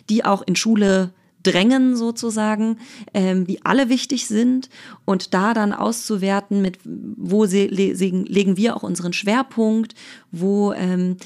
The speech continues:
engagieren wir uns, äh, wird ganz oft den Schulen selbst überlassen oder den Lernorten. Und deswegen ist es für uns ein ganz wichtiger Ansatz, da auch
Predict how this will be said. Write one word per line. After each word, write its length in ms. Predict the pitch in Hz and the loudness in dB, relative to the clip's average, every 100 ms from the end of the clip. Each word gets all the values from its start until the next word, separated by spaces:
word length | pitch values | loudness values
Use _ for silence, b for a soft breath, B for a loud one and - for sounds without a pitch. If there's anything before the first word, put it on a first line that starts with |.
| B - | B -4
engagieren 600 | 196 185 165 196 240 214 | -2 0 0 2 2 2
wir 120 | 202 | 0
uns, 420 | 202 208 208 - B B 196 | 2 2 2 -2 B B -8
äh, 260 | 190 180 180 180 | -2 0 -2 0
wird 240 | 233 - | -2 0
ganz 240 | 196 214 | -2 0
oft 200 | - 214 | -2 -2
den 120 | 190 180 | -2 0
Schulen 300 | 233 233 185 | 2 2 4
selbst 320 | 185 220 - | 0 0 -6
überlassen 580 | - 151 160 156 - - | -6 -2 -2 -4 -6 -8
oder 220 | - 170 | -8 -2
den 160 | 175 165 | 2 2
Lernorten. 840 | 165 175 - 156 - 170 190 214 B B B B | 2 0 -4 -8 -6 -2 -2 -2 B B B B
Und 480 | - 170 175 - - | -4 -2 -4 -4 -4
deswegen 460 | 175 - 196 190 | -4 0 2 2
ist 180 | 180 - | -2 -6
es 80 | - | -8
für 160 | - | -8
uns 240 | - 208 208 | -4 -4 -2
ein 80 | 180 | -2
ganz 220 | 180 180 | -4 -4
wichtiger 480 | 190 - 180 175 - | -6 -4 -4 -4 0
Ansatz, 480 | 214 262 233 226 - | 0 2 0 -2 -4
da 200 | 180 | -6
auch 140 | - | -6